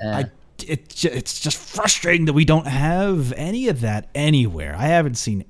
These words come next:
Speaker 2: any good, you know, ways to learn
Speaker 1: Like a
Speaker 2: fighting
Speaker 1: Geef,
Speaker 2: games.
Speaker 1: like, like a Geef player or something?
Speaker 2: A Geef main would be, I mean, obviously ideal for, to be taught
Speaker 1: Yeah.
Speaker 2: by a Geef main. They're the <laughs> smartest players out there, in my opinion.
Speaker 1: They are.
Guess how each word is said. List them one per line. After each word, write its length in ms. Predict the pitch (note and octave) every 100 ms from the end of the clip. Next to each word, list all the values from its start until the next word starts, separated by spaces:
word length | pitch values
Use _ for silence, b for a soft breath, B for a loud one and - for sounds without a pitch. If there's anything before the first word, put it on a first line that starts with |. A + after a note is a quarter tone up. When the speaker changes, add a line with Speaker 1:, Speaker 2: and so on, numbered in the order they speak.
| -
Speaker 2:
any 360 | F3 E3+ D3
good, 640 | A#2+ - D3 D3 B2+ B2 A2+ B B B B B B B B
you 80 | G#2
know, 60 | G2
ways 340 | G#2+ C3+ C3+
to 140 | -
learn 240 | C3+ C3+ C3
Speaker 1:
Like 160 | B2+
a 60 | D3+
Speaker 2:
fighting 260 | F3 G3 D3+
Speaker 1:
Geef, 240 | - -
Speaker 2:
games. 120 | C#3+
Speaker 1:
like, 240 | C3+ C3+ C#3
like 140 | D3
a 80 | C#3
Geef 400 | - B2 C3 -
player 400 | C3 B2+ C3+ C3+
or 60 | C3
something? 400 | C#3 C#3 C#3+ C3+ _
Speaker 2:
A 100 | F#3
Geef 340 | F#3 F4+ F4 C4+
main 260 | C4 C4
would 220 | A#3+ A3+ B3
be, 240 | B3 A#3
I 100 | A#3
mean, 240 | A#3+ F#3 - - -
obviously 580 | A#2+ A#2 F#2 G#2+ A2 G2+
ideal 720 | G2+ G#2 C#3 C3 G#2 A#2 D3+ D3
for, 440 | - C3+ A2 G#2+
to 160 | G2+ A#2+
be 180 | A#2
taught 100 | G#2+
Speaker 1:
Yeah. 220 | C3 C3 A2+
Speaker 2:
by 160 | A2+
a 40 | A2
Geef 240 | D#3 F#3+
main. 180 | D#3 D3+
They're 160 | D3 A2+
the 80 |
<laughs> 0 |
smartest 680 | A2 D3 C#3+ D3 - - -
players 460 | - C#3 C#3 A#2 G#2
out 300 | G#2 D#3 D#3
there, 200 | F2+ D#2+
in 80 | D#2+
my 240 | G2+ A#2
opinion. 80 | -
Speaker 1:
They 140 | B2
are. 340 | C3+ E3+ F3